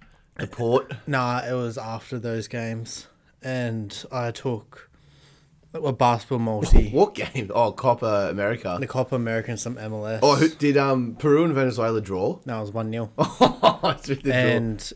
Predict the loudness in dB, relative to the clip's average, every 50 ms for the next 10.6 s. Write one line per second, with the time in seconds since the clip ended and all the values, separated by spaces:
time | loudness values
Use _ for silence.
0 | -14 -12 -8 -8 -6 -4 -2 -2 -2 0 0 2 2 2 2 0 -2 -6 -8 -8
1 | -6 -2 -2 -2 0 0 -2 -2 -2 -4 -4 -4 -4 -6 -6 -6 -4 -4 -4 -4
2 | -6 -10 _ _ _ -20 -20 _ _ _ _ _ _ _ _ _ _ _ _ _
3 | _ 0 0 0 2 2 2 4 4 2 0 -4 -12 -20 -20 -20 -20 -20 _ _
4 | _ -6 -6 -6 -2 -2 -2 -2 -2 -2 -6 -8 -6 -2 -2 -2 -2 -2 -4 -8
5 | -12 -18 _ -20 -20 _ _ _ _ _ _ _ _ _ _ _ -20 _ _ -6
6 | 0 2 4 4 4 4 4 4 4 4 4 4 2 -2 -2 -2 -2 -2 -4 0
7 | 4 6 6 6 6 4 4 2 0 -2 -2 -2 0 0 0 -2 -2 -2 -2 0
8 | 0 0 0 0 -2 -4 -4 -2 0 0 0 0 -2 -4 -8 -12 _ _ _ _
9 | _ _ _ _ _ _ _ _ _ _ _ _ _ _ _ _ _ _ _ _
10 | _ -4 -2 0 0 2 4 4 2 0 -4